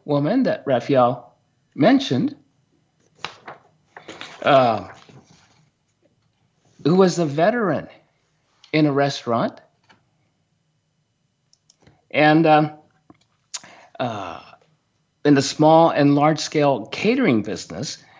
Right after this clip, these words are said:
was very experienced in keeping track of not only where her staff and employees were, but the customers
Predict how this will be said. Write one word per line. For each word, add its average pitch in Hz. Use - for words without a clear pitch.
was 185
very 226
experienced -
in 127
keeping 151
track 147
of 123
not 170
only 254
where 185
her 160
staff 170
and 156
employees 147
were, 117
but 165
the -
customers 170